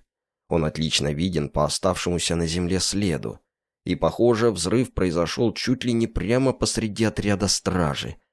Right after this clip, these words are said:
От них даже трупов не осталось.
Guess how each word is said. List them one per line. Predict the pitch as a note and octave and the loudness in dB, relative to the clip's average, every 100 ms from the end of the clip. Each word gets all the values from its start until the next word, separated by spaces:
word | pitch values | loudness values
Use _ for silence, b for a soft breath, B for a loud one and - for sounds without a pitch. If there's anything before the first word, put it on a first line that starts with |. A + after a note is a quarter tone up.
| _ | _
От | - D2 - | -4 -4 2
них | F#2+ F2+ | 2 2
даже | F2+ F2 F#2+ | 2 2 0
трупов | - A2+ G2 - - | 0 2 0 -2 -4
не | C#2 | -4
осталось. | C2+ - - A#1+ A1 - | -4 -6 -4 -6 -6 -10